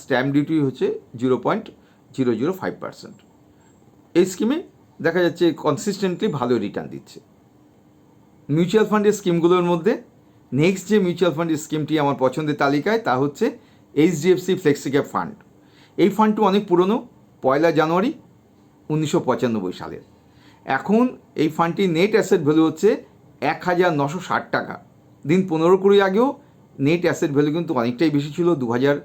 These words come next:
টাকা পার হয়ে গিয়েছিল। এখন বাজার একটু মন্দা হওয়াতে দামটা একটু কম আছে। যাই হোক, এই ফান্ডে আমি asset under management, ফান্ড সাইজ, সেটা দেখতে পাচ্ছি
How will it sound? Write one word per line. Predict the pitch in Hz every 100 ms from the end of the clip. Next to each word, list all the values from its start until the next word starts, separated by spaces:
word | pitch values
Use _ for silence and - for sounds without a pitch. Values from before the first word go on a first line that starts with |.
| - - -
টাকা | 123 208
পার | 160 104
হয়ে | 98 101
গিয়েছিল। | 90 85 - - 151
এখন | 185 147
বাজার | 123 135 147
একটু | 143 151
মন্দা | 117 127 139
হওয়াতে | 156 214 214
দামটা | 104 104
একটু | 139 -
কম | 202 120 90
আছে। | 85 - _ _ _ _ _ - - - - 131
যাই | 185 220
হোক, | 226 220 -
এই | - 196
ফান্ডে | 208 202 196 226 -
আমি | 165 175 175 147
asset | 151 214 208
under | 175 165 135
management, | 147 151 110 85 - _ -
ফান্ড | 156 151 -
সাইজ, | 160 139 - - _ _ -
সেটা | - 160 147
দেখতে | 147 160
পাচ্ছি | 156 156